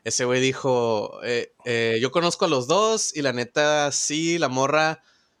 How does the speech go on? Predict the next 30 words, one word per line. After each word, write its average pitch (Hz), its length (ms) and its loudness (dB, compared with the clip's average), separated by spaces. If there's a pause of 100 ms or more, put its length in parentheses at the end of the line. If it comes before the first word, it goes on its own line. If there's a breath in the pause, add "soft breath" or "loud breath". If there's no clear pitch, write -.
(460)
a 135 80 -2
lo 139 140 2
mejor 127 440 0
y 147 80 2
varios 147 300 2
de 156 60 0
los 135 140 0
screenshots 147 380 -4
no 156 100 -2
son, 160 340 -6
no 139 120 -4
son 151 160 -4
de 151 80 0
verdad, 139 300 0
están 131 300 -6
doctorados 135 520 -2
o - 20 -2
algo, 160 240 0
pe-, 143 140 -8
o 123 80 -2
sea, 120 180 -2
están 120 260 -6
como 143 340 -4
modificados 151 840 0
o, 127 100 -2
o 110 280 -6
editados 214 500 0
de 151 80 -2
una 151 160 -2
forma, 190 440 -2